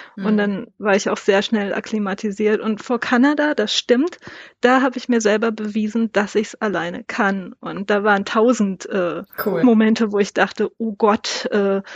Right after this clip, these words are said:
Speaker 2: und ich bin ja mit dem Containerschiff rübergefahren von Hamburg aus.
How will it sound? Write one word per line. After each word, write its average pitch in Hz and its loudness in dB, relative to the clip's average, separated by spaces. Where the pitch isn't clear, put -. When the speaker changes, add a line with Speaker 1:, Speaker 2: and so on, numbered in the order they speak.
Speaker 2:
und 220 2
ich 202 -2
bin 226 0
ja 214 0
mit 196 -4
dem 196 -8
Containerschiff 269 0
rübergefahren 247 -2
von 220 -4
Hamburg 240 0
aus. 240 -2